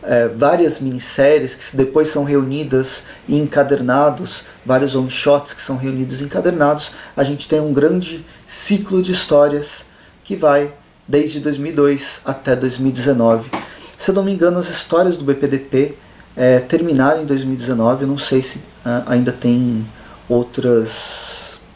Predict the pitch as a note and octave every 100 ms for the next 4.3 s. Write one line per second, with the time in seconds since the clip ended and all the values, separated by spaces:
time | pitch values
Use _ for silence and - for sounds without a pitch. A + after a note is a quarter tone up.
0 | - - - - - C3+ B2+ A#2 B2 B2
1 | A#2+ - B2+ C3+ - - - E3+ G3 D#3
2 | D3+ D#3+ C#3+ D3+ D3+ D#3+ F3 D#3 C3 C#3
3 | C3+ - - - - - - C3+ C3 B2+
4 | A#2+ A#2